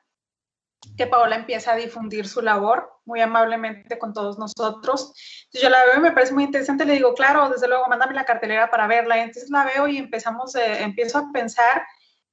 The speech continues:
que en realidad, eh, por cómo está la situación, sería una muy buena idea difundirlo nosotros, ¿no? Da-, también en Cinito, da-, ya que yo de repente participaba ahí con ustedes. Y pues lo que vi fue más bien un área de oportunidad. Este,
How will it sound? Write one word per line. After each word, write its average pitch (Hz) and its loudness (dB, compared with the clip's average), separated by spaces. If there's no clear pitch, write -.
que 233 4
en 220 -4
realidad, 233 2
eh, 240 -2
por 208 0
cómo 226 2
está 233 2
la 269 4
situación, 285 -2
sería 277 -2
una 285 2
muy 294 2
buena 285 2
idea 277 2
difundirlo 247 -2
nosotros, 190 -2
¿no? 240 2
Da-, 247 2
también 214 0
en 202 -6
Cinito, 208 -6
da-, 208 -2
ya 208 0
que 226 -4
yo 226 2
de 220 4
repente 220 -6
participaba 214 2
ahí 208 2
con 226 -2
ustedes. 240 0
Y 311 4
pues 311 -2
lo 285 2
que 269 2
vi 285 0
fue 339 0
más 311 2
bien 320 2
un 302 2
área 311 4
de 320 2
oportunidad. 196 -2
Este, 226 -6